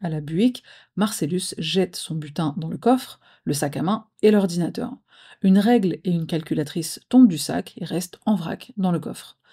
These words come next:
Après ça, Marcellus continue sa journée. À l'époque, il vit avec Laura Assaro, sa petite amie. Elle passe la matinée chez sa mère où, justement, Marcellus va la déposer avant d'aller prendre le bus. Une fois de retour dans son quartier, il va la récupérer, il récupère Laura.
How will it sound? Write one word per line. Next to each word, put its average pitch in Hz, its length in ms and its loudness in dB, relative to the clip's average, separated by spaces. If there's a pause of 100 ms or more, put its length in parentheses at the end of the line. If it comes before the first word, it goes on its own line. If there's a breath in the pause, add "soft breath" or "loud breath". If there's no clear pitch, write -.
(400 loud breath)
Après 170 240 -6
ça, 214 380 -2
Marcellus 175 580 -4
continue 214 380 2
sa 202 140 0
journée. 175 400 -4
À 185 80 2
l'époque, 330 320 2
il 202 100 2
vit 254 120 4
avec 202 280 0
Laura 190 560 0
Assaro, 190 520 -4
sa - 140 -6
petite 190 240 -4
amie. 165 320 -4 (320 loud breath)
Elle 160 140 -6
passe 156 200 -6
la 160 60 -2
matinée 160 480 -4
chez - 180 -6
sa - 160 -4
mère 240 240 4
où, 175 140 -4
justement, 233 500 4 (280 loud breath)
Marcellus 180 580 -4
va 160 160 -4
la 151 100 0
déposer 156 440 0
avant 208 200 0
d'aller 196 200 4
prendre 208 360 0
le 175 80 0
bus. - 300 -12 (440 soft breath)
Une 185 80 0
fois 180 140 0
de 175 80 0
retour 226 420 2
dans 170 120 -2
son 156 140 -8
quartier, 240 420 0
il 160 140 0
va 196 120 2
la 180 60 2
récupérer, 156 540 -6
il 202 100 0
récupère - 340 -4
Laura. 160 300 -8